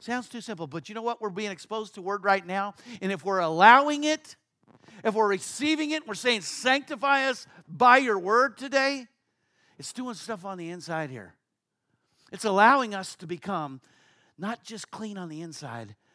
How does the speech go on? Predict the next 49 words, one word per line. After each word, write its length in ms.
but 120
begin 300
to 60
be 100
clean 300
on 120
the 120
outside. 360
Amen? 380
What 300
is 160
necessary 440
about 220
that? 120
Because 260
the 100
world 340
needs 220
to 100
see 360
a 60
most 260
holy 240
God, 380
not 200
a 40
compromised 880
stone 440
that 160
you 60
don't 120
even, 180
can't 200
even 160
tell 240
if 80
it's 140
living 280
or 80
not. 260
Is 100
that 120
stone 280
living 260
or 60
not? 280
I 60
don't 140
know. 260